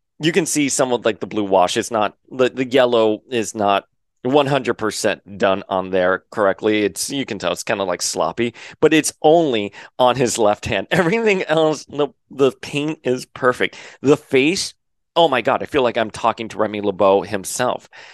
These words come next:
The hair, the way it just, like, kinda comes out, quaffs out, it's so windswept. It looks great. This figure is gonna be worth a lot one day.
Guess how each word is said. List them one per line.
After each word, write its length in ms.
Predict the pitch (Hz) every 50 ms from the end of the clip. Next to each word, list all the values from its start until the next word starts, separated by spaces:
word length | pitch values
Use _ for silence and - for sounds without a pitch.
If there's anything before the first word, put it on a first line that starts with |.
| - _
The 140 | - 123 117
hair, 500 | - - - - 117 110 117 127 151 175
the 100 | 131 120
way 220 | 104 117 120 127
it 100 | 127 113
just, 320 | - 120 107 - - _ -
like, 220 | 104 104 101 -
kinda 240 | - - 123 120 123
comes 300 | - - - 117 107 -
out, 200 | 113 120 95 -
quaffs 520 | - - - 113 107 110 120 - - - -
out, 360 | - 95 98 104 131 156 - - - - - - _ _ _ _ _ _ _ _ _ _ _ _ _ _ -
it's 160 | 143 - -
so 240 | - - - 135 139
windswept. 1000 | 135 110 98 90 87 92 110 120 131 143 - - - 123 127 151 151 165 - - - - - - - _ _ _ _ _ _
It 160 | - 185 190 -
looks 300 | 156 131 123 - - -
great. 340 | - 101 87 87 90 - _ _ _ _ _
This 320 | 107 113 139 185 214 - -
figure 500 | - 143 120 104 95 104 101 101 98 - _ _ _ _
is 180 | 160 147 117 -
gonna 180 | - 135 123
be 120 | 113 110 104
worth 360 | 98 92 101 92 92 - - _
a 60 | 113
lot 360 | 110 95 73 69 65 62 -
one 260 | 117 104 98 98 90 85
day. 200 | 78 71 69